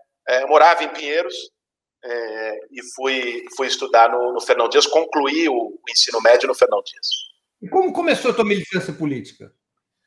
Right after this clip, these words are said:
Speaker 2: Você
Speaker 1: Breno,
Speaker 2: contou você passou a ter, digamos assim, uma sensibilidade em relação
Speaker 1: É
Speaker 2: às
Speaker 1: isso.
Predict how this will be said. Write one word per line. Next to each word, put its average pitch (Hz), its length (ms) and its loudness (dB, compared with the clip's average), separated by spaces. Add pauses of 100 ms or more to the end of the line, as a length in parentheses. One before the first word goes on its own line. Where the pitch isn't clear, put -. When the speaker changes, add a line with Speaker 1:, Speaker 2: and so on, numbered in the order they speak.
(480)
Speaker 2:
Você 214 80 2
Speaker 1:
Breno, 226 220 6
Speaker 2:
contou - 160 4 (760)
você 233 200 -6
passou 220 400 -2
a 208 80 2
ter, 214 840 4 (320)
digamos 180 280 -4
assim, 185 100 -4
uma 175 100 -4
sensibilidade 190 960 -2
em 180 40 -2
relação 170 440 0
Speaker 1:
É 196 40 6
Speaker 2:
às 180 260 2
Speaker 1:
isso. - 60 -4